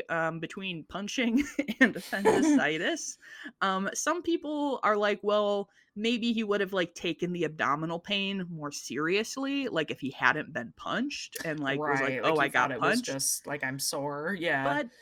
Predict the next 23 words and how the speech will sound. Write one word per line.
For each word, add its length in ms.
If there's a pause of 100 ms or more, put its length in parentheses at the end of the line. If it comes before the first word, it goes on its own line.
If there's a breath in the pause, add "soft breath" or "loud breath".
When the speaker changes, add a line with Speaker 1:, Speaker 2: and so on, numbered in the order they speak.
Speaker 1:
but 140
I'm 160
also 320
like, 260
he, 300
they 160
literally 500
told 320
him 160
he 100
needed 240
to 60
have 160
his 140
appendix 420
taken 380
out, 280
and 140
he 100
was 200
like, 200
"Not 320
today," 640